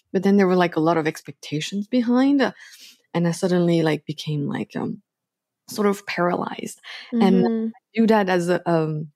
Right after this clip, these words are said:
Speaker 1: a failure for a long time because I tried to go back to it. 'Cause a lot of people were asking, "Oh, when are you coming back?" and everything. I did a lot of breaks and I somehow couldn't get back to it. I just couldn't. I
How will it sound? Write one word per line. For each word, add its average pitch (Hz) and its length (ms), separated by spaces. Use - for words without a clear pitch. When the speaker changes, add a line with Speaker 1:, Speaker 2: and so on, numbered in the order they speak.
Speaker 1:
a - 80
failure 190 480
for 175 180
a 151 60
long 156 400
time 269 480
because 202 520
I 185 160
tried 233 300
to - 80
go 175 160
back 165 340
to 175 120
it. - 340
'Cause 180 160
a 190 60
lot 208 200
of 247 120
people 220 240
were 208 80
asking, 220 360
"Oh, 294 220
when 269 180
are 262 40
you 254 80
coming 214 280
back?" 262 380
and 202 120
everything. 190 400
I 175 60
did 180 180
a 185 60
lot 180 180
of 170 180
breaks - 320
and 196 180
I 190 100
somehow 247 600
couldn't 247 320
get 190 200
back - 260
to 180 180
it. - 280
I 190 80
just 220 300
couldn't. 262 340
I 185 80